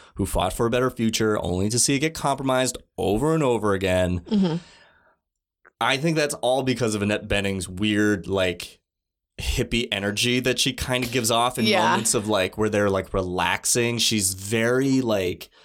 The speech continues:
Speaker 1: laissez-faire about, like, the world. Like, she says stuff that's like, "I love Lebanese men." And you're just like, "What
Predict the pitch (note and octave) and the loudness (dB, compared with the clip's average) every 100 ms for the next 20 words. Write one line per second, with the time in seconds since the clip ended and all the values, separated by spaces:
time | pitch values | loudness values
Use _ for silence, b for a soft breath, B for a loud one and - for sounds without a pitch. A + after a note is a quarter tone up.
0 | b b b - F#2+ G2 G2 F#2+ E2+ - | b b b -8 -2 0 2 0 -2 -6
1 | - F2 F2 E2+ E2 D#2+ - E2+ F2 E2 | -4 0 0 0 0 -4 -4 -6 -6 -4
2 | F2 D#2 E2+ G2+ - D#3+ - G#3 - G#3+ | -2 -2 0 0 0 2 0 2 2 0
3 | - A#2+ G#2+ F#2 - A2+ G#2+ B2 A#2+ G#2 | -4 -4 -2 -2 -4 -2 2 2 0 -2
4 | G2+ F#2 F2+ F2 F2+ E2 F2 E2 F#2 A2 | -2 0 -2 0 0 0 0 0 0 0
5 | A#2+ B2 C3+ A#2 - B B B B B | 0 0 0 -2 -4 B B B B B
6 | B C3 F3 G#4 A#4 | B -12 -4 0 0